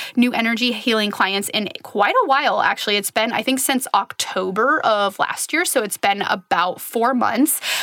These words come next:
I'm only going to be opening my books a couple of times a year, so once you're in, you're in. But if you are not in yet, then it is going to be a bit of a wait. So if you are interested in this, I would absolutely stay tuned here on the podcast.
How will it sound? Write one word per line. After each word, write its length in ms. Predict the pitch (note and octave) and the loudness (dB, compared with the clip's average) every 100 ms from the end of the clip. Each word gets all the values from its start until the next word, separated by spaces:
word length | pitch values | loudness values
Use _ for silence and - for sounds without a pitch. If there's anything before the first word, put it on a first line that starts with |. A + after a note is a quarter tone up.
| - | -2
I'm 100 | B3+ | 0
only 200 | C4+ C#4 | 2 4
going 180 | D#4 F4 | 2 2
to 80 | D#4+ | 2
be 100 | D#4 | 0
opening 360 | A3 B3 B3 A3+ | 0 0 0 2
my 100 | G#3 | -2
books 420 | F#3+ G3+ G#3 - | 0 -2 -2 -4
a 80 | - | -4
couple 440 | - - - B3+ | -2 -2 0 2
of 140 | B3+ A#3 | 0 -2
times 380 | - G#3 G#3 - | -2 -2 -2 -2
a 80 | G#3+ | -4
year, 380 | G3+ C#4 E4 | 2 2 4
so 180 | E4 B3 | 2 0
once 260 | G#3 G#3+ - | 2 0 0
you're 160 | A3 - | -4 0
in, 240 | A3 B3 | 2 4
you're 180 | A#3 G3+ - | 2 0 2
in. 260 | F#4+ F#4+ G4 - - - | 0 2 -2 -4 -10 -4
But 180 | A3 A3 | 0 2
if 140 | A3 A3+ | 0 -2
you 140 | A3+ | 0
are 80 | G#3+ | 2
not 240 | G#3 G#3 - | 2 0 0
in 240 | G#3 G#3+ | 0 2
yet, 300 | G#3 G3+ G3 | 2 2 0
then 640 | G3 G3 F#3+ F#3+ F#3+ G3 F#3+ _ _ - _ | -2 0 2 0 0 -4 -6 _ _ -20 _
it 120 | B3 | 0
is 200 | - C#4+ | 2 0
going 200 | G3 B3+ A#3 | 2 2 0
to 100 | G#3+ | -2
be 140 | A#3 | -2
a 160 | - G#3 | -2 0
bit 260 | G#3 C4 - | 2 2 2
of 120 | C4 | 2
a 100 | C4 | 2
wait. 320 | A3 G#3+ - | 4 0 0
So 300 | - A#3 G3+ | 0 2 0
if 160 | - A#3 | -2 0
you 120 | A#3+ | 2
are 80 | A3 | 2
interested 640 | A3 B3 C4 - A3 - | 2 2 0 2 -2 -2
in 280 | A3 C#4 D#4+ - | -2 0 0 -2
this, 300 | G3+ G3+ - | -4 -4 -4
I 100 | G#3 | -4
would 100 | G#3 | -2
absolutely 400 | - A3 - G#3 | -2 -2 -4 -4
stay 340 | G#3+ - G#3 G#3+ | -4 0 0 0
tuned 460 | - G3 G3+ G3+ | -4 -4 -4 -4
here 280 | - G3+ G3 | -2 -2 0
on 260 | - G3 A#3+ | 0 0 0
the 200 | - G3 | -6 -8
podcast. 600 | - D4 C4 D#4 D4 - | -2 -2 0 0 0 -4